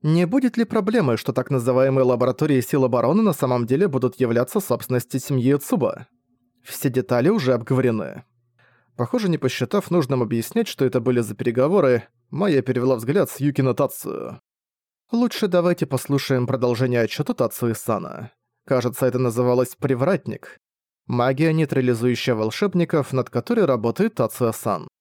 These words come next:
Смогут ли ее использовать другие волшебники, кроме тебя? Последовательность магии все еще требует улучшения,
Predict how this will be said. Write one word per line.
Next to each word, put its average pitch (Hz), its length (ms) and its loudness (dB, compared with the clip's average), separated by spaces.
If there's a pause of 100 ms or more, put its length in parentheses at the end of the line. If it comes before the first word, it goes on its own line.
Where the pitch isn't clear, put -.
(440)
Смогут 240 380 -2
ли 170 100 4
ее 147 140 6
использовать 135 520 0
другие 127 300 0
волшебники, 117 640 -2
кроме 135 280 2
тебя? 104 440 -2 (720)
Последовательность 131 840 0
магии 135 300 2
все 135 200 -2
еще 135 160 -2
требует 127 340 0
улучшения, 127 640 0